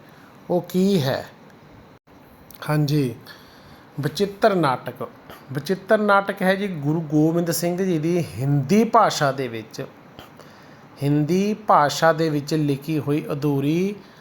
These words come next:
ਆਤਮ ਕਥਾ। ਬਚਿੱਤਰ ਨਾਟਕ is incomplete autobiography of ਗੁਰੂ ਗੋਬਿੰਦ ਸਿੰਘ ਜੀ written in ਹਿੰਦੀ ਲੈਂਗੁਏਜ।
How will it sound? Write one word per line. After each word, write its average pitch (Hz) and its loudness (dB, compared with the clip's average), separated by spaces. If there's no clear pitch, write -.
ਆਤਮ 135 -2
ਕਥਾ। - -10
ਬਚਿੱਤਰ 156 -4
ਨਾਟਕ 147 0
is 143 -4
incomplete 170 0
autobiography 156 2
of 156 2
ਗੁਰੂ 147 0
ਗੋਬਿੰਦ 156 2
ਸਿੰਘ 151 -2
ਜੀ 131 -4
written 151 0
in 147 2
ਹਿੰਦੀ 139 0
ਲੈਂਗੁਏਜ। 135 0